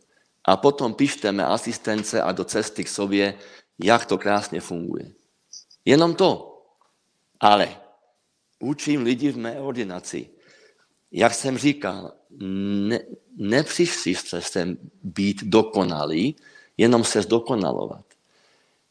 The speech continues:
Není správné se na sebe zlobit, když si to řeknu jednou dnes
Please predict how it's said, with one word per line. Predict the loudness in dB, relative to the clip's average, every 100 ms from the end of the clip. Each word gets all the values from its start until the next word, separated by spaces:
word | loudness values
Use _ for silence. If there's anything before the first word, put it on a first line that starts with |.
| -6
Není | 0 4 6 6 4
správné | 2 0 2 6 4 2 -4 -4 -4 -8 -12
se | -8 -4 -2
na | -2 -2
sebe | -4 -2 -2
zlobit, | -2 -4 -2 -2 -4 -6 _ _ _ _ _ _ _ _ -16
když | -2 2 2 2
si | -2 0
to | 2
řeknu | 4 4 2 0 0
jednou | 2 2 2 2 2 0
dnes | -2 -2 -2 -6 -10